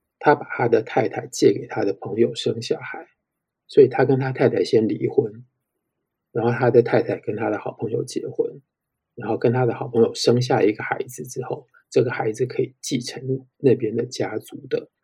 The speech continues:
产业跟贵族的头衔之后，他们俩再离婚，然后这个太太又再回来跟他重新结婚。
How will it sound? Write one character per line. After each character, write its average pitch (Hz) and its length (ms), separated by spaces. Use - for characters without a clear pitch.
产 - 320
业 120 300
跟 120 340
贵 110 200
族 - 180
的 - 140
头 - 240
衔 127 240
之 123 180
后， 131 240
他 - 140
们 139 100
俩 135 220
再 107 160
离 - 240
婚， - 360
然 - 160
后 117 220
这 - 160
个 120 280
太 - 160
太 - 160
又 113 160
再 - 120
回 - 280
来 - 160
跟 - 160
他 107 140
重 123 240
新 123 220
结 - 200
婚。 - 340